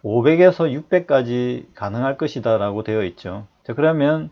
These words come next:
현재 나와 있는 것 중에 오백 킬로 정도 가는 것이 어떤 것이 있냐면, 자, 여기 보면 엔씨엠 칠일이를 사용하면 오백 킬로까지 주행이 가능한, 자, 전기차가 이제 출시가 되어 있습니다. 자, 그리고 엔씨엠 팔일일,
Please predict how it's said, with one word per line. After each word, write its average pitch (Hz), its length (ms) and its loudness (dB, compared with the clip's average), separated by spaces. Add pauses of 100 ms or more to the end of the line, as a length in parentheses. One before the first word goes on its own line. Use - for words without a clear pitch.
(100)
현재 156 320 2
나와 135 300 6
있는 165 220 -2
것 147 120 0
중에 120 460 -4
오백 113 320 -4
킬로 180 260 0
정도 113 320 -2
가는 120 300 -4
것이 110 360 -4
어떤 120 300 -8
것이 143 200 -6
있냐면, 101 680 -6
자, 110 100 -8
여기 120 140 -2
보면 117 400 -4 (100)
엔씨엠 170 580 -2
칠일이를 175 680 0
사용하면 123 840 -4 (320)
오백 151 160 -2
킬로까지 123 760 -2
주행이 139 440 -2
가능한, 139 760 -4 (140)
자, 107 140 -6 (100)
전기차가 139 560 0
이제 110 100 0
출시가 170 380 -2
되어 131 180 -2
있습니다. 95 540 -10 (100)
자, - 80 -4
그리고 170 420 2
엔씨엠 196 600 2
팔일일, 180 800 0